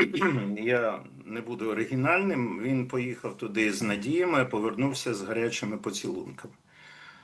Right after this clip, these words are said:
Е, тобто, що ми свідками були чого? Ну, таки була революційна промова, е,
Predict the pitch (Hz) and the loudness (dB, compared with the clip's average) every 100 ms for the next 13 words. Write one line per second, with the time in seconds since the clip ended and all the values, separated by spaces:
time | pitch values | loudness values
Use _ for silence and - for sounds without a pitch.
0 | _ 117 113 110 104 95 - - - _ | _ 2 4 4 2 -2 -10 -14 -18 _
1 | - - 160 139 - 143 139 127 123 82 | -20 0 0 0 -2 2 4 4 2 -2
2 | 73 - - 160 135 110 101 95 69 - | -10 -8 -4 0 0 0 -2 -4 -6 -14
3 | - - - 127 - 101 98 98 98 98 | -16 -12 -4 -4 -4 -4 -2 -2 0 0
4 | - 92 87 - 131 165 156 123 143 123 | -2 -6 -6 -2 2 2 2 2 4 4
5 | 101 - - - 117 123 101 92 - _ | 4 -6 -6 2 6 8 8 4 -6 _
6 | _ 113 131 139 135 127 - 135 113 98 | _ 4 6 6 4 0 0 0 0 -2
7 | 87 90 - - 117 113 110 95 87 80 | -6 -6 -14 -2 0 2 2 2 0 -4
8 | - _ _ _ _ _ _ - 98 95 | -8 _ _ _ _ _ _ 0 2 2